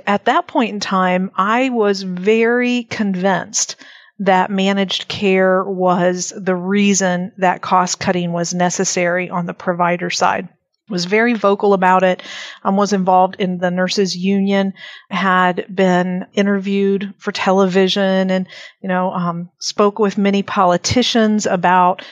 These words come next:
the cost cutting that hospitals were doing and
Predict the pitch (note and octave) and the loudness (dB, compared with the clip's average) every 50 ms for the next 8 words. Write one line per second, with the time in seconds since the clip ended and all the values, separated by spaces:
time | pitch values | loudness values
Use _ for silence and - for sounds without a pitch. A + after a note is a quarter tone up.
0 | - _ _ - A3 - - - F#3 F#3 F#3 - - - - G3+ F#3 F#3 F#3 F#3 | -20 _ _ -10 -10 -4 0 2 2 2 2 0 -4 -2 0 0 0 0 0 -2
1 | F3+ E3+ E3+ E3 E3 E3+ - - F#3 F3+ F3+ - - F3+ F#3 F3 E3+ F3 F3 E3+ | 0 0 0 0 0 0 0 0 0 0 0 -2 -4 -2 -2 -4 -4 -4 -6 -6
2 | E3+ E3+ E3 D#3+ F#3+ F#3+ F#3 F#3 F#3+ A3 A3 G#3 F#3 _ - - - - - - | -6 -6 -4 -2 0 0 0 0 -2 -4 -4 -6 -8 _ -18 -20 -20 -20 -20 -20
3 | _ _ - A3 G3+ G#3 G#3 G3+ G3+ F#3 | _ _ -4 -2 0 2 2 0 0 -4